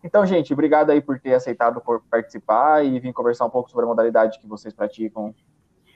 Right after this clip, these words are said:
que já tem uma experiência grande pela nossa apresentação aqui. Então, de acordo com isso, a gente quer que vocês comecem explicando um pouco, é,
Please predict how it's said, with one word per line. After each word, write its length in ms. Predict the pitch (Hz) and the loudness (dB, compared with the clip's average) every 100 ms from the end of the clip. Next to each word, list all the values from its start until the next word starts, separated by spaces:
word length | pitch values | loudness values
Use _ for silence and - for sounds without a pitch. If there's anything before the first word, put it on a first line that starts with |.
| - | -10
que 600 | 113 104 101 98 95 55 _ _ _ _ | -4 -4 -4 -8 -10 -16 _ _ _ _
já 100 | 117 | -4
tem 100 | 127 | -2
uma 260 | 120 113 110 | 0 0 0
experiência 500 | 110 131 131 131 131 | -2 -4 -4 -2 -2
grande 440 | 117 131 160 131 | 2 2 2 -2
pela 280 | - 120 113 | -2 0 2
nossa 200 | 113 113 | 0 -6
apresentação 560 | - 117 113 113 117 113 | -8 -6 -4 -4 -2 -4
aqui. 340 | - 196 214 _ _ _ _ _ - | 0 0 -2 _ _ _ _ _ -6
Então, 460 | 202 226 226 233 - _ _ _ _ _ - _ | 0 2 2 0 -6 _ _ _ _ _ -20 _
de 80 | - | -2
acordo 260 | 208 254 262 | 4 4 4
com 160 | 247 | 0
isso, 200 | 214 226 | 0 -2
a 20 | 233 | -2
gente 220 | 220 214 | -4 -4
quer 180 | 220 214 | -6 -6
que 80 | |
vocês 1200 | 208 214 - 220 220 214 190 - - - - - _ _ _ - | -4 -6 -2 -4 -2 -6 -8 -16 -20 -20 -20 -20 _ _ _ -4
comecem 380 | 214 220 220 | 2 2 2
explicando 420 | 233 226 220 240 262 | -4 -2 2 2 2
um 60 | |
pouco, 1000 | 233 220 220 214 196 190 180 175 165 156 156 _ _ _ _ _ _ _ _ - | 2 0 0 -4 -2 -2 0 4 4 2 -4 _ _ _ _ _ _ _ _ -2
é, 580 | 147 147 143 139 139 | 2 4 4 4 4